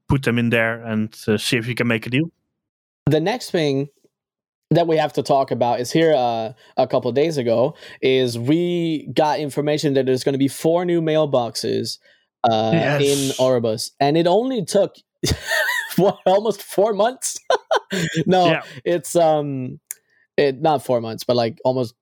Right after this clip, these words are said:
Speaker 2: whatever, however long since the expansion came out. Um,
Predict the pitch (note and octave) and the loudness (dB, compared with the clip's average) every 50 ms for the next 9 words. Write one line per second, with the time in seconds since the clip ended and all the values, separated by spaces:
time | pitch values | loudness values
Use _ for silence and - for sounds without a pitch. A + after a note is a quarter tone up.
0 | _ _ _ _ - C3 B2 A#2 G#2+ A2 A#2 - - - D#3+ F3+ F3+ E3+ D#3 D#3+ | _ _ _ _ 0 0 0 0 -2 -6 -8 -6 -2 2 2 2 2 2 0 2
1 | D#3 D#3+ D#3+ D#3+ D#3 D#3 D3+ C#3 - - E3 D#3 C3+ - D3 C#3 B2 - - C3+ | 2 4 4 4 2 0 -4 -8 -4 -2 -2 -2 0 2 0 0 2 2 0 0
2 | C3+ B2+ - C3+ A#2+ - B2 B2 B2 B2 A#2+ A#2 - - _ _ _ _ _ _ | 0 0 -4 -4 -2 0 0 2 2 2 0 0 -4 -10 _ _ _ _ _ _
3 | - B2 B2 B2 B2 A#2+ A2+ G#2+ | 0 2 2 4 2 2 0 -4